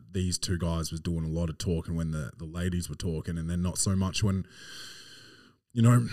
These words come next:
my big ass was on stage, like, but whatever. That was all right. It was easier for me. I, I didn't have to deal with them. I just got to do my jokes, get off stage.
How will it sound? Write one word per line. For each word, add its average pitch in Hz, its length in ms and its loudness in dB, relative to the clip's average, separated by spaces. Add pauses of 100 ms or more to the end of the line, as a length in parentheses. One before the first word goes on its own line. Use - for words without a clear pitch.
my 135 240 8
big 135 200 12
ass 123 240 10
was 120 140 6
on 120 140 10
stage, 123 400 8 (320)
like, 110 260 6 (960)
but 110 240 2 (140)
whatever. 156 500 10 (600)
That 151 120 8
was 143 160 10
all 139 60 12
right. 147 160 12
It 143 40 12
was 143 140 12
easier 151 340 10
for 123 140 6
me. 127 220 12
I, 120 280 10
I - 20 10
didn't 120 180 8
have 117 140 8
to 107 60 4
deal 127 260 10
with 101 140 8
them. 78 140 0
I 98 80 4
just 95 160 2
got 98 140 4
to 92 40 -6
do 98 180 4
my 98 140 6
jokes, 98 300 4
get 95 160 2
off 98 140 2
stage. 104 560 2